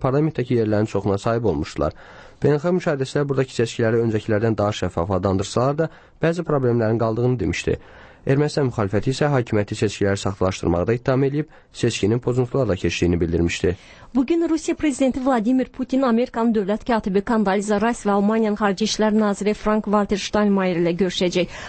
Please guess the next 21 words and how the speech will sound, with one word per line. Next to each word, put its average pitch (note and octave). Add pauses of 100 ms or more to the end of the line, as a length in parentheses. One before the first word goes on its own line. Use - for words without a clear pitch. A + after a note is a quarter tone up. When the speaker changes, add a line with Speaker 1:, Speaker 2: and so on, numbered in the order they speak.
(100)
Speaker 2:
Moskvaya C4+
dünən C4
səfərə G#3+
gələn G3+
Amerikanın G3+
dövlət F#3+
katibi G3
Rusiya G#3+
prezidenti F#3+
ilə A3+ (260)
Şərqi B3+
Avropadakı G3
raket A3
əleyhinə G3+
müdafiə F#3+
sistemlərini, G3
Kosovon F#3
statusunu G3+
və F3+
Amerika-Rusiya F#3+
əlaqələrini F3+